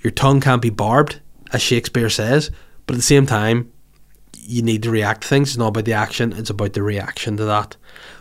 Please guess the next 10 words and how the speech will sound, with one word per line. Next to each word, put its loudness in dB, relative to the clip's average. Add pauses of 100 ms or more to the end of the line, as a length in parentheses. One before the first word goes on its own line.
Will 4
Smith 2
could 0
have -2
stumped -6
Chris -4
Rock, -4 (300)
but 0
he 2
didn't. 2